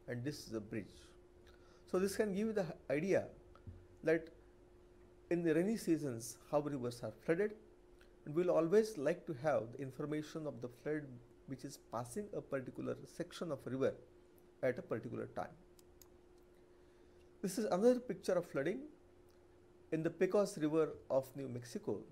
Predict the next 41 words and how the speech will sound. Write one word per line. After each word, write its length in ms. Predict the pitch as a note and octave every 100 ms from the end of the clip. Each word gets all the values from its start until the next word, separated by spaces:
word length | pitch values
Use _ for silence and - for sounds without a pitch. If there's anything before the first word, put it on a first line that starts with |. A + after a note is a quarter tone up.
| - - - - - -
We 100 | D#3+
observe 300 | E3 G#3 G#3+
that 200 | G3 D3
this 180 | E3 F#3+
is 120 | D3
a 100 | C3
river, 340 | D3+ E3 G#3 A#3+ - - - - - - - - -
and 140 | E3
at 100 | F3
the 60 | F3
time 240 | G3 A#3
of 100 | A3
floods, 380 | - D#3+ C#3+ -
water 320 | D3 D#3 D#3
is 140 | F3+ F3+ -
also 380 | C#3+ D#3 - F#3
sprayed 540 | - - G3+ F3+ D3 -
on 240 | C#3+ D#3 C#3 A#2
both 240 | A#2+ D3 C#3+
the 80 | C3+
banks 480 | - A#2+ B2+ B2+ -
of 120 | A#2+ A2+ -
river 340 | A2+ A2 G#2 G#2
to 80 | B2+
great 240 | A#2+ A2 -
extents. 720 | A#2+ - C3+ A2+ - - - - -
So 140 | D#3 C3
those 180 | C3+ C3+
are 100 | C3
also 280 | B2+ B2 C#3
called 260 | - B2+
as 140 | A#2+ A2+
the 100 | B2+
flood 320 | - B2 A#2 -
plains, 400 | B2+ G#2+ G2+ - - - - -
where 180 | B2 C3
water 480 | A#2 A2 A2 E3 G3+ - - -
reaches 540 | C3+ D3+ C#3+ B2 A#2+ - B2
during 300 | C3 A2+ G#2
the 100 | A#2 -
floods. 480 | - - - -